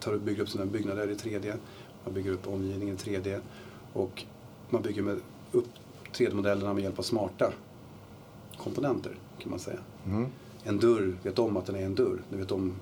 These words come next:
Speaker 1: vilken dörr det är, vilken brandklassning det är, vilken, vilket väggelement dörren sitter kant i kant med. Du kan få artikelnummer på dörren. Du kan, du får hela inventarielistor på en hel byggnad.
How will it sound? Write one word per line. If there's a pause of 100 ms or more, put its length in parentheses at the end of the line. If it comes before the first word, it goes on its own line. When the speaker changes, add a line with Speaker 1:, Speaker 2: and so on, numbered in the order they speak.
Speaker 1:
vilken
dörr
det
är,
vilken
brandklassning
det
är,
vilken, (560)
vilket (420)
väggelement
dörren
sitter (720)
kant
i
kant
med.
Du
kan
få
artikelnummer
på
dörren.
Du
kan, (300)
du
får
hela
inventarielistor
på (380)
en
hel
byggnad.